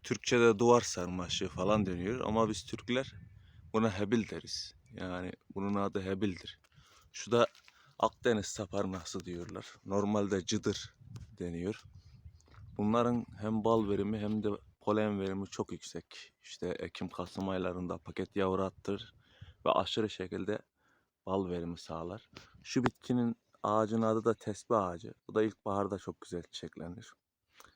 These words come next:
Ayrıca şu ileridekiler meşe. Bunların hep, hemen hemen hepsinde hebil ve cıdır var. Yani zıncırık dediğimiz bitki. Ayrıca bunlara hem palamut balı hem de ilkbahar ve güz aylarında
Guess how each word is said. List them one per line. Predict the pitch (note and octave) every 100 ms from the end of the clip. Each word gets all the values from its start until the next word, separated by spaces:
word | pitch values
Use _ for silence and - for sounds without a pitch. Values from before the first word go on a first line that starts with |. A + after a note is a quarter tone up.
| _ _ _ _ _ _ _ _ _ - - - -
Ayrıca | - A2 B2+ B2 C3
şu | - B2
ileridekiler | A#2 B2 A#2 A#2 - A#2 A#2+ - -
meşe. | G#2+ A#2+ A#2+ F#2+ - - -
Bunların | A2 A2+ A#2 A#2
hep, | B2 A#2+
hemen | A#2+
hemen | A#2+ A#2 A#2
hepsinde | A#2+ - - A2+ G#2+ G#2+ _ _ _ _ _ -
hebil | - A2 A#2+ G#2
ve | A2 - - - - -
cıdır | A#2 G2 A#2
var. | G#2 G#2 - -
Yani | G2 F#2+ F#2
zıncırık | F2 G#2 F#2 G#2 -
dediğimiz | F#2+ E2+ F#2 F2+ E2+
bitki. | - - G2 - -
Ayrıca | G#2+ A2+ A2 A#2
bunlara | A#2 A#2 A#2 A2+
hem | A#2
palamut | A#2+ A2 A2+ A#2+ - - - -
balı | F#2 F#2+ A2+
hem | A2+ A2+
de | A2+ A2 -
ilkbahar | G#2+ G#2 - A2+ A#2
ve | G#2
güz | F#2 G#2
aylarında | G#2 G2+ G2+ G#2 G2+ A2+